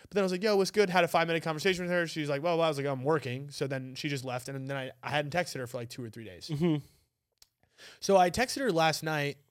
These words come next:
Speaker 1: at, like, three in the morning. I was like, "Are you home?" Question, question mark, question mark, question mark. She's like, "I'm in bed, cozy." Uh, long story short, we get onto the phone, and I'm just like, "Oh, like, like, what are you doing?" Like, I don't know. We're catching up, and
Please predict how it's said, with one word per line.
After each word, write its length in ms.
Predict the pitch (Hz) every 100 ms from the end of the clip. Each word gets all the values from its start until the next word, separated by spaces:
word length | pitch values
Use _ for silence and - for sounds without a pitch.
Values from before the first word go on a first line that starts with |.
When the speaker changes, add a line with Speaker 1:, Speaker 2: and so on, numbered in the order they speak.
| _ -
Speaker 1:
at, 120 | 139
like, 180 | 139 131
three 160 | 156 160
in 40 |
the 60 | 139
morning. 380 | 156 147 139 131
I 40 |
was 100 | 127
like, 140 | 131 -
"Are 100 | 139
you 120 | 120
home?" 480 | 151 214 202 196 208 _
Question, 240 | - 147 147
question 200 | 139 139
mark, 180 | 135
question 240 | - 139 139
mark, 120 | 127
question 220 | 135 123
mark. 100 | 117
She's 140 | - 127
like, 100 | 131
"I'm 120 | 165
in 80 | 165
bed, 260 | 143 139 123
cozy." 420 | 135 123 120 117 _ _ _ _ _ _
Uh, 380 | 127 117 113 113
long 140 | 131
story 220 | 143 147 127
short, 240 | 135 127
we 80 | 123
get 100 | 135
onto 160 | 123
the 80 | 123
phone, 560 | 117 220 196 175 165 156 _ _ _ _ _ -
and 520 | 165 160 156 156 151 -
I'm 160 | 156
just 200 | 156 151
like, 160 | 160 156
"Oh, 220 | 254 277
like, 220 | 262 240
like, 160 | 226 202
what 80 | 214
are 40 |
you 60 | 202
doing?" 240 | 202 202
Like, 220 | 190 165
I 60 | 165
don't 100 | 160
know. 100 | 143
We're 80 | 143
catching 320 | 160 160 143
up, 220 | 139 - _ _ _ _
and 360 | 156 156 151